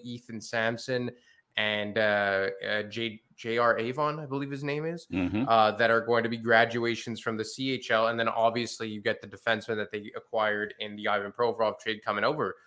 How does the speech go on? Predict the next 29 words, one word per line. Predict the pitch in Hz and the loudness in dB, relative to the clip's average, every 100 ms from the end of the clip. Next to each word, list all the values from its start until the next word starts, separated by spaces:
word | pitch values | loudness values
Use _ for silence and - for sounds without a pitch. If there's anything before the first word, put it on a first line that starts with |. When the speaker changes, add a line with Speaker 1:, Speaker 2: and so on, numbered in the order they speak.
| _ - | _ -2
Speaker 1:
But | 139 139 | -2 2
beside | 143 185 233 123 | 4 6 6 8
that, | 160 156 | 6 6
it's | 127 127 | 0 0
a | |
lot | 120 113 131 | 0 6 6
of | 160 | 6
the | 131 | -6
same | - 135 131 | -4 -2 -2
cast | 131 123 120 | 2 2 2
of | 113 | -6
characters, | - 123 139 - 107 143 | 0 2 2 0 -2 -2
also | - 107 - 117 104 | -6 -8 -4 -2 0
assuming | 107 - 113 113 107 | -2 -4 -4 -2 -4
what | 104 104 | -4 -2
they | 113 107 110 _ _ _ _ - | -2 -6 -8 _ _ _ _ -6
do, | 127 135 127 113 | 0 2 2 4
uh, | 120 107 101 - | 4 4 0 0
<clears throat> | - | 8
uh, | 120 - | 8 8
assuming | 110 - 117 117 | -4 -4 -4 0
what | 113 110 | -2 0
they | 110 | -4
do | 107 104 | -4 -4
with | 104 104 | -4 -6
the | 104 98 | -8 -6
R | 101 104 107 | -2 2 4
F | 117 135 | 4 2
As, | 135 165 | -2 -2